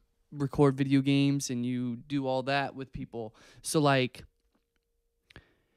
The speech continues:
as a creative, having A D H D, I can have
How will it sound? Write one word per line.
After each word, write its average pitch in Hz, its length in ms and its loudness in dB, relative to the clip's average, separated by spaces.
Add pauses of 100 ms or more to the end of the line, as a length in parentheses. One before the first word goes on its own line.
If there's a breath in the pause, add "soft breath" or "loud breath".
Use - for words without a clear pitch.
(1200 soft breath)
as 175 220 6
a 202 60 6
creative, 143 720 2 (380)
having 151 440 2
A 143 160 0
D 139 180 0
H 131 240 -6
D, - 280 -12 (760 soft breath)
I 160 160 0
can 165 160 -2
have 147 260 -2